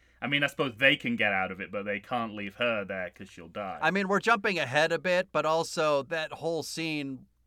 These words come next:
Speaker 2: <laughs> that whole scene was a little bothersome just because I thought,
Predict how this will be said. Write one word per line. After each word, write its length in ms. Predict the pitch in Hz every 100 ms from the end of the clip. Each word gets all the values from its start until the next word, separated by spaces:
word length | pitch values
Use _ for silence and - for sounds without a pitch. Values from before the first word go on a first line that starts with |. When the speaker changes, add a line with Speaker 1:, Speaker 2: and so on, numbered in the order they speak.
| _ _ -
Speaker 2:
<laughs> 280 | - - 220
that 160 | 196 -
whole 180 | 214 196
scene 320 | - 196 180
was 160 | 156 143
a 60 |
little 260 | 135 143 151
bothersome 600 | 147 156 156 143 170 165
just 220 | 147 135
because 380 | 139 147 143 135 - _ _
I 140 | - 139
thought, 320 | - 147